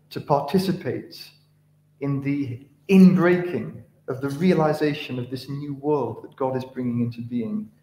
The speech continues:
in our midst. So Jesus is calling you, he's calling me this morning, and he's calling you to enter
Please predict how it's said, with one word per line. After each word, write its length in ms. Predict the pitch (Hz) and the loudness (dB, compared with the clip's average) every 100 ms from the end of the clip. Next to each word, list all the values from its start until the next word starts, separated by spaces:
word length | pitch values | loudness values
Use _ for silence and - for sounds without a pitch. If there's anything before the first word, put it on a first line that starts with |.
| _ _ _ | _ _ _
in 140 | - 123 | -4 -2
our 160 | 110 | 0
midst. 520 | 123 117 - - - - _ _ _ _ _ _ _ _ _ _ _ | 0 -2 -6 -14 -16 -20 _ _ _ _ _ _ _ _ _ _ _
So 200 | - 139 | -6 -4
Jesus 640 | 131 190 214 208 196 196 - | 0 6 8 8 6 4 -2
is 140 | 156 | -4
calling 720 | - 170 160 143 143 143 131 143 | -2 2 4 4 2 -2 -4 -2
you, 320 | 165 202 196 | 0 2 2
he's 200 | 151 - | 0 -4
calling 440 | - 156 139 139 | -2 0 0 0
me 540 | 160 175 170 165 - _ _ | 0 -2 -6 -8 -14 _ _
this 260 | 139 - - | -8 -6 -2
morning, 480 | 139 127 107 - - - _ _ _ _ _ _ _ - | 0 0 -2 -6 -14 -20 _ _ _ _ _ _ _ -8
and 80 | |
he's 140 | 131 - | -6 -6
calling 560 | - 220 247 196 131 120 | 2 6 6 4 0 -2
you 120 | 120 | -6
to 340 | - - - | -8 -12 -2
enter 560 | 175 190 185 180 175 | 2 2 2 0 0